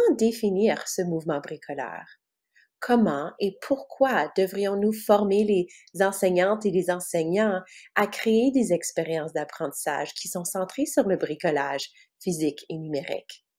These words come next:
Et quelle est la pertinence de ce mouvement pour la communauté de langue française en particulier ? Voici des thématiques que nous explorerons ensemble dans ce webinaire.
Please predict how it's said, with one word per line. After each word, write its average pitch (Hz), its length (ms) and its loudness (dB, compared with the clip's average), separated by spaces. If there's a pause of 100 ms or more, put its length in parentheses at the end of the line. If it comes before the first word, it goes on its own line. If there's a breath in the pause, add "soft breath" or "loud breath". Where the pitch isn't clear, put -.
(500 soft breath)
Et 262 140 6
quelle 339 280 4
est 381 80 10
la 330 120 8
pertinence 214 680 2
de 196 100 2
ce 185 140 -4
mouvement 165 560 -2 (360 soft breath)
pour 277 220 8
la 247 120 8
communauté 196 520 2
de 185 80 6
langue 165 260 0
française 180 540 -2
en 175 100 -6
particulier ? - 760 -8 (640 loud breath)
Voici 202 320 6
des 302 140 8
thématiques 190 600 2
que 175 60 -4
nous 160 180 2
explorerons 190 720 4
ensemble 156 680 -4
dans 160 260 -2
ce - 160 -14
webinaire. 156 640 -6